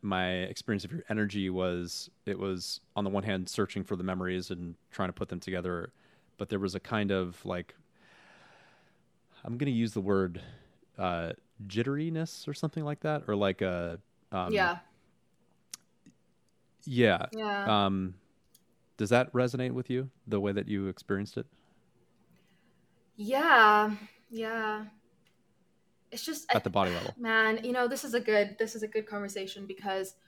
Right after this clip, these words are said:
Speaker 2: earlier on we were talking about that feeling of just, like, whatever, being in-,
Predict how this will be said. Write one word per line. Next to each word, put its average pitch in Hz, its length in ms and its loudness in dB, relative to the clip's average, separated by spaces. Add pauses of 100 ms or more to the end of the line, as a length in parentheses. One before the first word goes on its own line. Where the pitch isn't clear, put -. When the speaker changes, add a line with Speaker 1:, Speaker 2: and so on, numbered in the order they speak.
(180)
Speaker 2:
earlier 226 360 2
on 202 200 4
we 202 60 -4
were 196 120 -2
talking 190 380 -6
about 180 260 -2
that 170 140 0 (120)
feeling 180 480 -4
of 175 320 -6 (240)
just, 185 240 -2
like, 165 260 -6 (180)
whatever, 175 320 -10
being 185 380 -4
in-, 190 180 -14